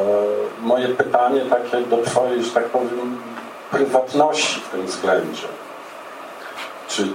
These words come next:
ci ludzie i ten kraj, e, pod pewnymi względami zabawni, tak? E, e, znaczy, czy, e, czy ty przyjmujesz ten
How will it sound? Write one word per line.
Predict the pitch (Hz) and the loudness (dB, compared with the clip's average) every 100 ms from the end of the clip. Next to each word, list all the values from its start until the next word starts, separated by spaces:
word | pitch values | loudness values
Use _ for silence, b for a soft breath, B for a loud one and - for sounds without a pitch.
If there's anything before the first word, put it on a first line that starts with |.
| - | -2
ci | - 127 156 | -2 0 0
ludzie | 175 185 113 | 2 2 2
i | 104 | 2
ten | - 107 | 2 2
kraj, | 101 - 104 101 95 - - - - - - - - - - - - - - | 2 4 6 6 4 0 -4 -8 -10 -14 -14 -14 -14 -14 -14 -14 -14 -10 0
e, | 98 95 95 92 95 95 92 - - - - - - - - - - - - - - - | 2 4 4 4 0 -2 -4 -6 -8 -10 -12 -12 -12 -14 -10 -8 -6 -6 -8 -12 -12 -4
pod | - | -2
pewnymi | - - 95 95 98 | 2 0 2 0 0
względami | 95 - 98 98 101 104 | 0 0 2 4 4 4
zabawni, | 101 110 113 107 - 78 - | 4 4 4 2 -2 -8 -4
tak? | - 85 104 - - | 2 4 4 0 -2
E, | 92 90 90 - - - - 95 95 | 0 0 -2 -8 -14 -14 -12 -4 -2
e, | 95 98 98 - - - - - - - | 0 0 0 -4 -12 -14 -10 -10 -10 -2
znaczy, | - - - | 0 0 -4
czy, | - 113 | 0 4
e, | 110 107 107 107 - - - - - - - - 107 104 107 104 104 104 - - - - - | 6 6 4 -2 -10 -14 -16 -16 -16 -14 -14 -12 -6 -2 0 0 0 -4 -6 -10 -16 -14 -10
czy | - | -10
ty | - | -6
przyjmujesz | - 123 123 135 156 - - | -2 0 4 4 4 2 2
ten | 95 - | 2 2